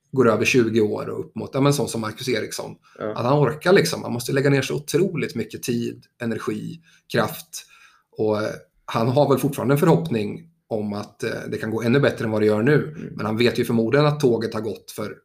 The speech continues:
Speaker 1: de verkligt stora matcherna.
Speaker 2: Mm.
Speaker 1: Och ändå så hänger han i.
Speaker 2: Mm.
Speaker 1: Det kan jag bli väldigt fascinerad av. Sådär.
Speaker 2: Mm.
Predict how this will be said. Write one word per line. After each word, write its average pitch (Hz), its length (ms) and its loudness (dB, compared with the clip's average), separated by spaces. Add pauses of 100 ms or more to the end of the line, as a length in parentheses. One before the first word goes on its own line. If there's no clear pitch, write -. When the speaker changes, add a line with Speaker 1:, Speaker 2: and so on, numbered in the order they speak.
Speaker 1:
de 110 140 -10
verkligt 113 480 -4
stora 110 420 0 (200)
matcherna. 107 480 -6 (220)
Speaker 2:
Mm. 98 140 -6
Speaker 1:
Och - 140 -6
ändå 131 360 4
så 165 100 4
hänger 139 240 6
han 127 140 4
i. - 280 2 (200)
Speaker 2:
Mm. 104 200 -6 (200)
Speaker 1:
Det 139 140 2
kan 151 100 -2
jag 147 80 2
bli 123 120 2
väldigt 113 260 0
fascinerad 120 500 0
av. 117 260 -8
Sådär. 117 200 -8
Speaker 2:
Mm. 107 120 -10